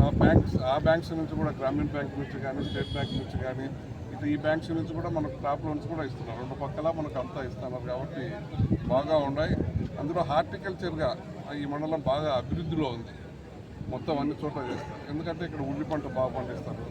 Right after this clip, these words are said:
చీనా తోటలు ఉన్నాయి, దానిమ్మ తోటలు ఉన్నాయి, అరటి చెట్లు ఉన్నాయి, ఇట్లా బాగా పండిస్తున్నారు. మంచి భూములు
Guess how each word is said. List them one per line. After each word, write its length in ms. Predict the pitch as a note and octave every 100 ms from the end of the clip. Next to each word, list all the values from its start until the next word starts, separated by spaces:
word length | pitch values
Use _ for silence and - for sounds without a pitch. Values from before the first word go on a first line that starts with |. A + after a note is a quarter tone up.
| - - - - -
చీనా 220 | D3+ D#3 D3
తోటలు 260 | C#3 B2 A#2+
ఉన్నాయి, 200 | B2 A#2+ A#2+
దానిమ్మ 280 | A#2+ B2+ D3 D#3
తోటలు 200 | C#3 C#3 B2
ఉన్నాయి, 260 | A#2+ A#2+ -
అరటి 280 | A#2 - - -
చెట్లు 200 | - -
ఉన్నాయి, 220 | A#2+ A#2+ A#2 - - - - D#3+
ఇట్లా 180 | F3+ C#3+ B2+
బాగా 260 | D3 F3 F3 D3+
పండిస్తున్నారు. 640 | C#3+ D3 C#3+ C3 C3 F#3 - - - - - - D3
మంచి 260 | E3+ - G#3 D#3 -
భూములు 300 | F#3 G3+